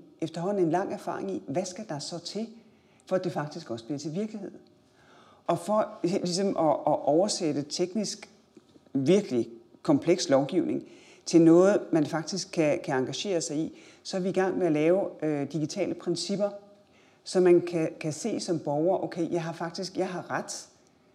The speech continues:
til at, øh, at, at lære, hvordan man begår sig i et digitalt samfund.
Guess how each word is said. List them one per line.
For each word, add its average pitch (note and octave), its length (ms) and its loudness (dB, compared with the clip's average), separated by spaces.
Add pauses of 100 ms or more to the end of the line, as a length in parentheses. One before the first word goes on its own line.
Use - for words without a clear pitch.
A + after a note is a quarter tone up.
(240)
til F#3+ 320 0 (120)
at, C3+ 400 2
øh, B2 380 -4 (180)
at, B2+ 340 2
at C#3 60 2
lære, C3+ 400 2
hvordan E3+ 340 0
man F3 140 2
begår D#3+ 300 -2
sig E3+ 140 -8
i - 20 -4
et D3 100 -8
digitalt C#3+ 400 -4
samfund. - 400 -8